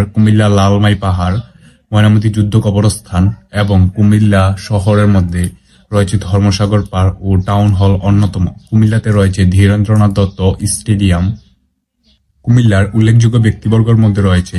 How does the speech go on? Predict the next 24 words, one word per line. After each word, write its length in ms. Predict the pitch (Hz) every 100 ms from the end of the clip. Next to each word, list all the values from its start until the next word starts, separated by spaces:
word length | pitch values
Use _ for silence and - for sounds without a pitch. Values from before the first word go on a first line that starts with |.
| 90
ইসলামিক 340 | 92 104 107 98
আলোচক 420 | 101 95 90 90 - _ _ - -
ডক্টর 260 | 113 113
মিজানুর 420 | 110 107 107 110 110
রহমান 260 | 101 107 104
আজারি 320 | 101 101 101
সহ 220 | 98 98 90 90 - _ _ _ _ -
এবং 260 | 98 95 95 95 - _ _ _ _ _
নারী 360 | 117 107 101 107
শিক্ষার 400 | 101 98 - 110
অগ্রদূত 520 | 101 101 104 95 95 95
নবাব 280 | 104 104 101
ফয়জুন্নেসা 600 | - 101 101 104 104 107 101
চৌধুরী 560 | 95 104 104 104 107 104
রানী, 340 | 98 95 92 113 - _ - -
তিনি 160 | 104 104
উল্লেখযোগ্য 580 | 98 110 107 107 104 92 98 95 107
ব্যক্তিবর্গ। 520 | 104 - 104 98 90 - _ -
শিক্ষা 280 | - -
প্রতিষ্ঠান 320 | 117 113 113 120
হিসেবে 220 | 117 101
কুমিল্লা 320 | 95 110 110
ভিক্টোরিয়া 400 | 107 98 110 113
কলেজ 280 | 107 98 98